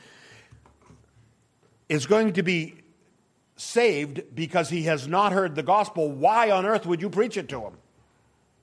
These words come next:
You put him in grave danger. And if the infant that dies in infancy is automatically saved,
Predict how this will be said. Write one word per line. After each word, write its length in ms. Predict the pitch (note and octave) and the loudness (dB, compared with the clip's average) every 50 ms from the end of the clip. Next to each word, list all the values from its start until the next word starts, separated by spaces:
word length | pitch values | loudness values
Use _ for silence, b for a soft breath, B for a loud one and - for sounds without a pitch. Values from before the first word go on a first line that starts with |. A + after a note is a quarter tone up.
| _ _ _ _ _ _ _ _ _ _ _ - | _ _ _ _ _ _ _ _ _ _ _ -4
You 120 | D#3 F#3 | -4 -2
put 220 | C#3+ - G#3 A#3 | 2 4 4 4
him 100 | A#3 F#3 | 4 4
in 140 | F#3 F#3 F3+ | 4 2 4
grave 300 | D#3+ F3+ F3+ F#3 F3+ D#3+ | 4 4 4 4 4 2
danger. 480 | E3 G3+ A3+ B3+ A#3+ D3+ G2+ E2+ D#2 - - _ _ _ _ _ _ _ _ _ _ _ _ _ _ _ _ B B B B B B B | 2 2 2 0 -2 -4 -4 -8 -12 -16 -20 _ _ _ _ _ _ _ _ _ _ _ _ _ _ _ _ B B B B B B B
And 160 | - F3+ G3 | 0 2 2
if 100 | F#3+ F#3+ | 2 2
the 200 | F#3+ G3 F#3+ F#3+ | 2 2 4 4
infant 300 | A3 B3+ A3+ - C#4 A3+ | 4 2 2 0 0 0
that 140 | A3+ G#3+ - | 0 0 2
dies 320 | - G3+ G3+ G3+ G3+ F3 F3+ | 2 2 2 2 2 2 2
in 140 | F3+ F3+ | 0 2
infancy 540 | A3+ B3+ B3+ - A3 F3+ C#3+ - F3 F3 E3 | 2 0 0 0 -2 -2 -2 -4 -6 -4 -4
is 120 | D#3+ C3+ E3+ | -4 0 0
automatically 600 | F#3+ G#3 G#3 F#3+ G3 G3+ G#3 G3 - - F3+ E3+ | 2 2 2 0 0 0 0 0 0 -2 -2 -2
saved, 460 | - - A3+ B3 B3 A3 F#3 D#3 B | 0 2 4 4 4 4 2 0 B